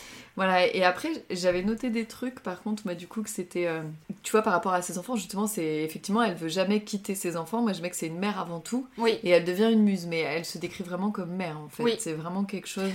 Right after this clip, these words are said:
Speaker 1: euh,
Speaker 2: Mais là, le livre est surtout du point de vue de la mère, hein, d'ailleurs.
Speaker 1: Bah, c'est son, enfin, c'est pas vraiment son point de vue, mais elle a quasiment tous les chapitres à son nom,
Speaker 2: Oui,
Speaker 1: si
Speaker 2: non,
Speaker 1: tu
Speaker 2: mais c'est
Speaker 1: réfléchis.
Speaker 2: ça. Et c'est pour ça qu'on a aussi des chapitres, euh, racontés par son fils, c'est parce que le,
Speaker 1: Oui.
Speaker 2: c'est vraiment le centre de l'histoire, finalement. C'est,
Speaker 1: Ouais.
Speaker 2: en fait, c'est, c'est le sens...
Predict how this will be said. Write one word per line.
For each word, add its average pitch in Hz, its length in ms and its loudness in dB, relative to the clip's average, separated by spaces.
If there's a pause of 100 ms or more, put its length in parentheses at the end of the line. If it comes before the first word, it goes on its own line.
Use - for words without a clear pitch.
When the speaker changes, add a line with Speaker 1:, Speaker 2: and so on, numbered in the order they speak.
Speaker 1:
euh, 170 120 0
Speaker 2:
Mais 214 160 6
là, 233 160 10
le 233 80 6
livre 240 260 0
est 196 80 4
surtout 220 380 -4
du 214 100 -4
point 208 160 -6
de 185 80 2
vue 180 60 4
de 180 80 0
la 196 100 0
mère, 190 240 -4
hein, 170 100 -6
d'ailleurs. 165 360 -6
Speaker 1:
Bah, 170 120 -2
c'est 160 160 -8
son, 165 220 -10 (140)
enfin, 170 160 -4
c'est - 240 -8 (400)
pas 170 100 2
vraiment 175 180 -4
son 175 120 -8
point 170 120 -2
de 170 60 -4
vue, 226 80 0
mais 185 120 2
elle 147 60 0
a 147 60 0
quasiment 165 260 -6
tous 170 140 -10
les 160 60 -6
chapitres 160 320 -8
à 165 40 -10
son 190 140 -8
nom, 208 140 -2
Speaker 2:
Oui, 240 120 4
Speaker 1:
si 247 60 2
Speaker 2:
non, 226 60 2
Speaker 1:
tu 208 60 2
Speaker 2:
mais 202 100 0
c'est 220 80 -2
Speaker 1:
réfléchis. 220 100 -4
Speaker 2:
ça. 240 220 0
Et 220 200 8
c'est 240 180 2
pour 240 120 2
ça 285 140 2
qu'on 240 140 0
a 214 80 2
aussi 208 160 -2
des 214 100 2
chapitres, 226 560 -2
euh, 196 140 2
racontés 202 420 0
par 190 180 -2
son 196 140 -6
fils, 254 280 -4
c'est - 160 -4
parce 185 180 -4
que 208 120 -4
le, 180 280 4
Speaker 1:
Oui. 170 60 0 (280)
Speaker 2:
c'est 196 160 0
vraiment 196 260 2
le 208 100 2
centre 202 320 -6
de 185 60 2
l'histoire, 208 400 0
finalement. 185 540 -6
C'est, 175 420 0
Speaker 1:
Ouais. 190 60 -2 (260)
Speaker 2:
en - 20 -18
fait, 262 100 2
c'est, 208 200 0
c'est 190 200 -2
le 180 120 2
sens... 175 320 -4